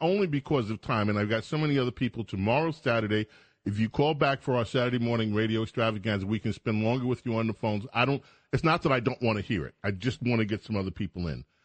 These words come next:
So thank you for the call. I appreciate that. Let's go to Chris. And East, East, where? East Mor-, Mauritius?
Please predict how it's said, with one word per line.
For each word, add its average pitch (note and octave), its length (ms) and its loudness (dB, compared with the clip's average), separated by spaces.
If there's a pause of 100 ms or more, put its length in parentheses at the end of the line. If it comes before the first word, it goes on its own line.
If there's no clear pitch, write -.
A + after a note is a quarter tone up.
(140)
So C3+ 200 2
thank C#3+ 340 0
you D3 80 2
for D3 160 0
the C#3+ 100 0
call. A2 460 0 (240)
I A#2+ 140 4
appreciate A2 720 -2
that. C#2+ 220 -4 (480)
Let's F#3 220 2
go G3 160 2
to E3+ 80 -2
Chris. - 640 -2 (560)
And A#2+ 160 2
East, D3+ 360 -2
East, G3+ 280 -2
where? F#3+ 240 2
East F3 200 -4
Mor-, C3 300 0
Mauritius? C#3 680 -2